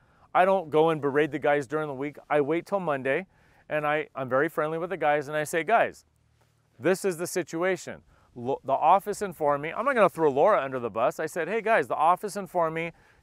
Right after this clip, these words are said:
during the summer we go through one pallet of water in two and a half weeks. We're in the middle of wintertime. It's pretty cold out there. And we went through a pallet of water in a week and a half."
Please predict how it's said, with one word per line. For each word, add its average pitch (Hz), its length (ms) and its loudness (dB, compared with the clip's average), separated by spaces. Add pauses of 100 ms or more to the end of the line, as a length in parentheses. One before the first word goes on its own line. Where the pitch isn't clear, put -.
during 160 280 0
the 285 100 -4
summer 151 400 -2
we 147 120 -4
go 147 220 0
through 135 380 0 (680)
one 156 200 0
pallet 175 320 4
of 196 80 0
water 143 340 4
in 135 200 -12
two 139 160 -6
and 131 80 -6
a - 20 -4
half 143 220 -2
weeks. 196 360 -2 (480)
We're 247 280 4
in 233 80 2
the 190 80 -2
middle 190 240 2
of 147 80 2
wintertime. 151 640 -2
It's 123 140 -10
pretty 226 200 0
cold 180 320 0
out 139 160 6
there. 123 300 0 (1080)
And 175 160 6
we 202 100 2
went 226 200 -2
through 190 140 0
a 185 40 0
pallet 170 400 2
of 170 60 -4
water 143 260 2
in 143 80 -6
a 135 60 -6
week 143 180 -6
and 156 100 -6
a 156 40 -2
half." 151 260 -2